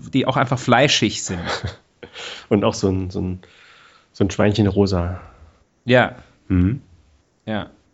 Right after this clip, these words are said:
Speaker 1: In, in, im Neonlicht mag ich gerne so fleischig rosa, etwas gewellte Arme, zum Beispiel.
Speaker 2: <laughs>
Speaker 1: Das finde ich gut.
Speaker 2: Ordentlich, äh,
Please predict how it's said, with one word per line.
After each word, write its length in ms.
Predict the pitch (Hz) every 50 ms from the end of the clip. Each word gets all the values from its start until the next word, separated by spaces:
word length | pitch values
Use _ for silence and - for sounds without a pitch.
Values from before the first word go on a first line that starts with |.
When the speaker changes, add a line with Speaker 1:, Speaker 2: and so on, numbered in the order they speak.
| _ _ _
Speaker 1:
In, 160 | - 120 120 123
in, 260 | 120 127 117 120 123
im 240 | 120 123 113 113 113
Neonlicht 800 | 120 131 143 139 139 127 117 127 127 123 - - - - -
mag 220 | 120 110 110 117 123
ich 120 | 120 -
gerne 240 | - 113 110 113 110
so 400 | 107 110 104 104 104 101 101 - - - - - -
fleischig 640 | - - - 117 104 113 120 - 131 120 - 120 -
rosa, 720 | - 104 107 113 104 107 104 101 98 98 98 98 101 98 - - _ _ -
etwas 720 | 120 110 - - 107 104 101 101 - - - - - - -
gewellte 560 | - - 107 92 101 101 101 117 120 - 98 -
Arme, 380 | 90 92 95 98 95 87 87 - - - _ _ _ _ _ _
zum 140 | - - 87
Beispiel. 360 | 85 80 - - - - - -
Speaker 2:
<laughs> 60 | - - - - - - - _ - - - _ _ - _ _ _ _ _ - _ _ _ - _ _ _ - - - - - - - _ _ _
Speaker 1:
Das 200 | - 123 - -
finde 140 | - 101 101
ich 100 | - -
gut. 220 | - - 92 - -
Speaker 2:
Ordentlich, 500 | 107 107 107 101 95 98 92 90 - -
äh, 280 | 92 87 87 90 87